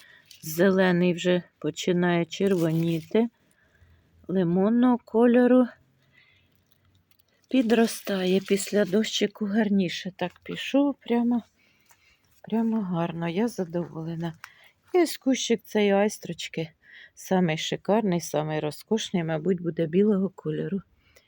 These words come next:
Квіточка ось починає вже. Так, що в мене тут далі? Ой, ось який рясний кущичок, а? М. <laughs>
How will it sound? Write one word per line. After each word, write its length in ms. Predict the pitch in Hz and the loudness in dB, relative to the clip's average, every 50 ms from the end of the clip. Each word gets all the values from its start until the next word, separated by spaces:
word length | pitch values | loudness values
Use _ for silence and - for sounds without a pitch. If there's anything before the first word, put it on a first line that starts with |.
| _ _ _ _ _ _ _ _ | _ _ _ _ _ _ _ _
Квіточка 680 | - 151 160 - - 156 - - - - - 190 165 156 | -12 -12 -12 -12 -14 -12 -12 -12 -12 -12 -14 -16 -14 -14
ось 160 | - - - | -14 -14 -14
починає 680 | - - 160 - - - 170 165 160 165 165 165 175 160 | -12 -12 -10 -8 -6 -6 -6 -6 -6 -6 -6 -6 -6 -6
вже. 240 | 151 151 175 175 - _ _ _ _ _ _ _ _ _ _ _ _ _ _ _ _ _ _ _ _ _ - - - - _ _ _ _ _ _ _ _ _ _ _ _ _ _ _ _ _ _ | -8 -10 -10 -12 -12 _ _ _ _ _ _ _ _ _ _ _ _ _ _ _ _ _ _ _ _ _ -20 -20 -20 -20 _ _ _ _ _ _ _ _ _ _ _ _ _ _ _ _ _ _
Так, 440 | - 262 262 254 226 196 - - - - - - - - _ _ _ _ _ _ _ _ _ _ _ _ - - _ _ _ _ _ - - _ _ _ _ _ _ _ _ _ _ _ | -2 -2 0 0 0 -2 -4 -10 -16 -16 -16 -18 -20 -20 _ _ _ _ _ _ _ _ _ _ _ _ -20 -20 _ _ _ _ _ -20 -20 _ _ _ _ _ _ _ _ _ _ _
що 360 | _ - - - - - 233 | _ -20 -18 -16 -12 -8 -6
в 60 | 254 | -4
мене 340 | 262 254 254 247 226 226 226 | -4 -2 -2 -4 -4 -6 -8
тут 340 | - - - 208 185 185 170 - | -10 -10 -10 -10 -10 -10 -8 -6
далі? 380 | 170 165 175 170 165 170 175 - - _ _ _ _ _ _ _ - - - - - _ - | -4 -4 -2 -2 -4 -4 -6 -8 -12 _ _ _ _ _ _ _ -20 -20 -20 -20 -14 _ -4
Ой, 400 | 226 240 254 262 240 226 214 202 | -4 -2 0 0 0 2 0 0
ось 200 | 185 - - 233 | -2 -4 -6 -8
який 260 | 226 - - 294 311 | -8 -2 2 4 4
рясний 400 | 269 254 226 - - 220 214 202 | 4 4 2 2 2 2 2 2
кущичок, 800 | - - - 196 185 - - - 190 - - 233 214 - - | 2 0 -2 -2 -2 -2 -4 -6 -6 -6 -4 -4 -4 0 0
а? 80 | 330 349 - - _ _ _ _ _ _ _ _ _ _ _ _ _ _ _ _ _ _ _ _ _ _ - | 0 0 0 -4 _ _ _ _ _ _ _ _ _ _ _ _ _ _ _ _ _ _ _ _ _ _ -2
М. 180 | 277 269 262 247 _ _ _ _ _ _ _ _ _ - - _ _ _ - | -2 -2 -2 -4 _ _ _ _ _ _ _ _ _ -20 -20 _ _ _ 2
<laughs> 120 | 330 | 2